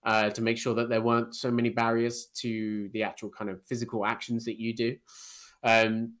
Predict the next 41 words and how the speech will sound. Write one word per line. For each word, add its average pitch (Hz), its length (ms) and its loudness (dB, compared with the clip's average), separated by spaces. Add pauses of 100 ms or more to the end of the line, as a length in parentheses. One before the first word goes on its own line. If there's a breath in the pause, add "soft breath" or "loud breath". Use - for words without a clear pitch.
(160)
but 165 280 6
like 147 160 6
I 147 40 2
said, 143 300 2
really, 143 220 2
really 123 600 4
incredible 131 420 4
year 120 240 6
for 117 100 -2
the 113 80 -6
platform. 110 540 -2
Again, 113 360 2
Sony 113 340 -2
continues 113 400 -4
to - 80 -20
put 101 140 -2
out 101 280 0
some 101 300 -6
amazing 113 480 2
support. 98 500 -4
Uh, 92 300 -6 (520 soft breath)
Dreams, 143 460 4
I 117 100 0
thought, 113 200 0
was 107 160 -6
really, 120 260 4
really 113 200 0
fantastic. 113 560 -4
I 107 60 -2
just 107 220 -10
thought 110 280 2 (480 soft breath)
the, 113 320 4
the 117 80 4
experience 120 540 4
probably 135 380 0
wasn't 120 320 0
native 120 460 0
to 113 80 -8
V 117 160 2
R 107 240 0
enough 107 540 -4